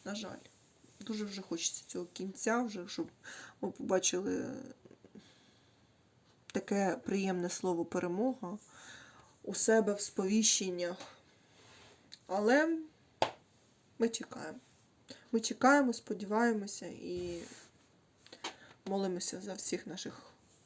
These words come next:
бійців, за всіх наших захисників. А, до речі, на цьому тижні ми будемо мати свято чотирнадцятого жовтня, Покрова і, а, День захисників.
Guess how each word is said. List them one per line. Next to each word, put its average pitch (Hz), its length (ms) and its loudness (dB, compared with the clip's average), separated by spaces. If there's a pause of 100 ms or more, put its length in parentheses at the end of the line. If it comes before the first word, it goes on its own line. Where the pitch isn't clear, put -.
бійців, 233 500 4 (400)
за 180 60 -2
всіх 170 260 -2
наших 170 340 -4
захисників. 185 800 2 (500)
А, 196 640 0 (280)
до 208 120 0
речі, 208 240 4
на 202 100 2
цьому 196 260 2
тижні 185 340 -2
ми 180 100 -6
будемо 165 500 -6 (1400)
мати 196 720 0
свято 185 800 0
чотирнадцятого 190 680 -2
жовтня, 180 520 -2
Покрова 185 760 -2 (140)
і, 175 380 -4 (560)
а, 170 280 -6
День 180 220 -2
захисників. 175 680 -4